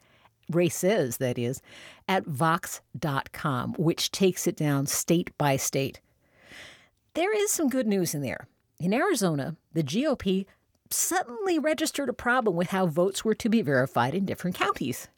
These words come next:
and tried to change the rules. Rules that, of course, they could have objected to any time before the election. Their whining,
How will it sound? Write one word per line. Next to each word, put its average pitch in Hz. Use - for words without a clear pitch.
and 185
tried 151
to 180
change 135
the 170
rules. -
Rules 190
that, 156
of -
course, 185
they 160
could -
have -
objected 135
to 120
any 196
time 185
before 143
the 151
election. 170
Their 214
whining, 226